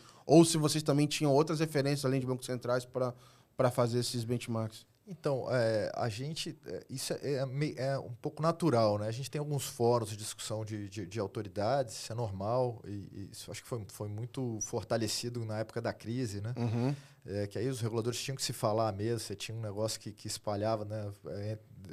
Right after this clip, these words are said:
Speaker 2: nas fronteiras e tudo. Então, esse fórum fo-, é, é natural.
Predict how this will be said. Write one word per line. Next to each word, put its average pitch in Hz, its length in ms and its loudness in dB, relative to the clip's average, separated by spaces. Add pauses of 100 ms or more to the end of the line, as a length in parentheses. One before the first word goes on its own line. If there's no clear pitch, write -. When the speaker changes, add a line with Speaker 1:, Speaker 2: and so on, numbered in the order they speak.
(160)
Speaker 2:
nas 104 180 -4
fronteiras 107 680 -2
e 101 80 -8
tudo. 147 360 -6 (680)
Então, 151 120 -12
esse 147 100 -8
fórum 147 340 2
fo-, 147 220 -6
é, 117 300 0
é 120 40 0
natural. 123 500 -2